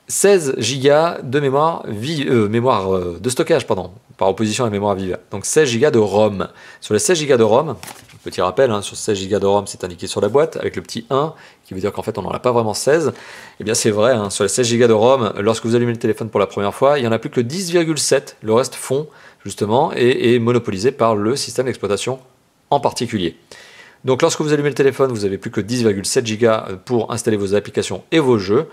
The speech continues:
À mon avis, c'est suffisant. À mon avis, c'est suffisant parce que, voilà, mis à part être très gourmand, normalement, ça devrait vous permettre d'installer vos Clash of Clans, euh, Battle Royale, euh,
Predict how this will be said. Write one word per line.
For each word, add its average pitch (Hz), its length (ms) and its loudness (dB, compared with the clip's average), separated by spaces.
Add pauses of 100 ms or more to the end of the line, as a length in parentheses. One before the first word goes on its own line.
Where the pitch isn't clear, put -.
(800)
À 123 60 0
mon 139 160 2
avis, 127 160 2
c'est - 140 -4
suffisant. 95 380 -6 (200)
À 110 80 -4
mon 117 140 2
avis, 147 100 2
c'est 143 140 -4
suffisant 135 420 0
parce 156 160 -2
que, 127 180 4 (680)
voilà, 98 200 0
mis 113 200 0
à - 20 6
part 143 180 2
être 131 200 -2
très - 180 0
gourmand, 131 800 2 (320)
normalement, 120 400 0
ça 139 140 -4
devrait 120 240 4
vous 110 180 -6
permettre 117 300 0
d'installer 113 260 0
vos 101 100 -4
Clash - 240 -4
of 107 140 -8
Clans, 120 540 2
euh, 98 80 -2
Battle 107 320 2
Royale, 110 640 2
euh, 92 220 -10